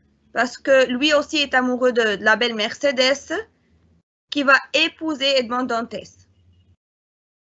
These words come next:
Caderousse remarque deux amoureux qui marchent la main dans la main. Ce sont Dantès et Mercedes. Fernand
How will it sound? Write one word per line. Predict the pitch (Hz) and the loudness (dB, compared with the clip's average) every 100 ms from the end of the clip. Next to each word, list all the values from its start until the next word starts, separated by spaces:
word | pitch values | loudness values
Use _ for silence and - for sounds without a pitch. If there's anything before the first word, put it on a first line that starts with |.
| _ - | _ -2
Caderousse | 269 285 320 302 302 - | 0 2 2 0 -6 -4
remarque | 233 240 240 220 - _ _ _ - | -4 0 2 2 0 _ _ _ -12
deux | 208 285 | -6 0
amoureux | 294 285 277 262 254 | 0 2 0 -2 -6
qui | 254 226 | -8 -4
marchent | 214 196 247 | -4 -4 -2
la | 262 | 0
main | 277 269 | 0 -2
dans | 226 208 | 0 0
la | 196 | 0
main. | 208 277 370 415 _ _ | 0 -2 -2 -6 _ _
Ce | 226 | -14
sont | 247 269 | -8 -2
Dantès | 277 277 262 247 | 0 0 -2 -4
et | |
Mercedes. | 226 214 - 269 240 202 - _ _ _ _ _ _ _ _ _ _ _ _ | -6 -6 -4 -4 -2 -4 -6 _ _ _ _ _ _ _ _ _ _ _ _
Fernand | 285 277 254 254 277 269 | 2 2 2 0 0 0